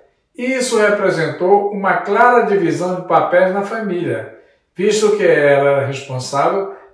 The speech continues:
pelas tarefas domésticas enquanto o marido,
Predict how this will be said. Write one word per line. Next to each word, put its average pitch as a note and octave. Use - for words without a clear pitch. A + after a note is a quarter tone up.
pelas A3+
tarefas F3+
domésticas D3+
enquanto A3+
o -
marido, F3+